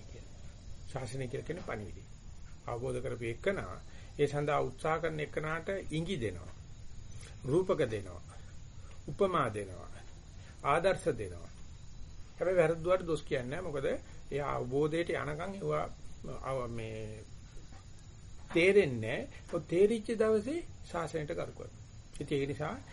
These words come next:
අපි එක දිගට භාවනා කරගෙන කරගෙන යනවා නම් ඒක පසේ බුදුරජාණන් වහන්සේගේ උදාන ගාථා වේවා, රහතන් වහන්සේගේ උදාන ගාථා වේවා,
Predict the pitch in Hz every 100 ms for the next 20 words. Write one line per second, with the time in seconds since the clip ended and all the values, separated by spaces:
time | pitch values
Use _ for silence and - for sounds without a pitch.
0 | - - 147 135 120 113 - - - -
1 | - - - 151 143 139 135 147 160 156
2 | 139 131 147 139 139 135 131 127 127 113
3 | 110 117 143 147 151 143 - - - -
4 | - 135 123 110 131 127 135 127 127 127
5 | 127 123 139 123 123 127 127 131 127 127
6 | 123 127 127 165 - - - - - -
7 | - - - - 131 143 139 135 127 -
8 | 135 123 127 131 131 127 127 127 127 123
9 | 120 117 147